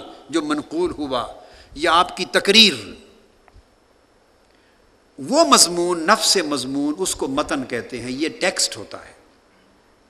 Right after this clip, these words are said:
جیسے قرآنی آیات ہیں۔ اور سند یا اسناد کیا ہوتا ہے؟ بات یاد رکھ لیں کہ اسناد میں یا سند میں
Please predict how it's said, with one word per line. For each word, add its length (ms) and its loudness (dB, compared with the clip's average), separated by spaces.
جیسے 340 -2
قرآنی 440 -2
آیات 420 0
ہیں۔ 140 -10
اور 280 -6
سند 540 2
یا 180 -2
اسناد 600 0
کیا 180 0
ہوتا 360 -4
ہے؟ 140 -14
بات 260 -4
یاد 280 -2
رکھ 220 -6
لیں 220 -12
کہ 200 -18
اسناد 560 10
میں 360 -4
یا 200 -2
سند 440 6
میں 340 -4